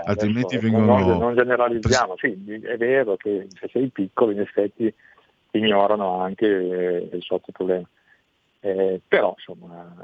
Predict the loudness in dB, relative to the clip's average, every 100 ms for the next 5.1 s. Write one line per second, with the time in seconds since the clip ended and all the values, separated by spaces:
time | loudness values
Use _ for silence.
0 | -20 -18 -10 -8 -4 -2 0 0 0 0
1 | 0 2 0 0 0 0 0 -2 -2 -4
2 | -6 -8 -8 -8 -2 -2 0 -4 -2 -2
3 | 0 -2 -4 -8 -8 -6 -8 -6 -2 -2
4 | -2 -6 -8 -6 -6 -6 -6 -2 -2 -4